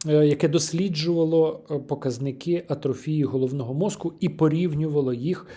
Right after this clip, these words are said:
з наявністю чи відсутністю, е, релапсів. Бачите, було про-, п'ятсот шістнадцять даних, е, від п'ятсот шістнадцяти пацієнтів були включені, майже дві тисячі сканів,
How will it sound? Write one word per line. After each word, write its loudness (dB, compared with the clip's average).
з -4
наявністю 0
чи -6
відсутністю, -8
е, 2
релапсів. 0
Бачите, -6
було 0
про-, -2
п'ятсот -4
шістнадцять -4
даних, -4
е, -6
від -6
п'ятсот -6
шістнадцяти -8
пацієнтів -6
були -4
включені, -8
майже 4
дві -2
тисячі -4
сканів, -6